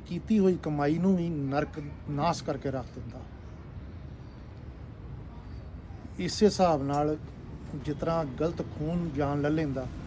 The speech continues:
ਗਲਤ ਪੈਸਾ ਵੀ ਬਰਬਾਦੀ ਦਾ ਕਾਰਨ ਬਣਦਾ।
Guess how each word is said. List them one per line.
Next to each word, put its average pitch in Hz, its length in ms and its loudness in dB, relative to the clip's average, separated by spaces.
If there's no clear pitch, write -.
ਗਲਤ 170 240 2
ਪੈਸਾ 151 380 4
ਵੀ 151 140 4
ਬਰਬਾਦੀ 143 400 2
ਦਾ 147 100 2
ਕਾਰਨ 135 320 0
ਬਣਦਾ। 123 340 -2